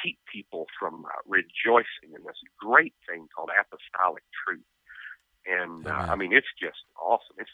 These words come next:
Speaker 1: the greatest thing in all the universe. And so Paul wrote about it, you know, the first three chapters of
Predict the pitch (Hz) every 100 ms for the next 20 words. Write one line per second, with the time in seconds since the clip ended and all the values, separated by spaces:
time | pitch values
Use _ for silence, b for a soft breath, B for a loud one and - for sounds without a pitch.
0 | - 78 95 98 87 - - 92 85 85
1 | 98 82 82 113 95 85 - B B B
2 | - 117 143 113 - _ _ - - 196
3 | 165 98 90 82 98 - 104 87 - _
4 | 95 - - 90 - 95 - 92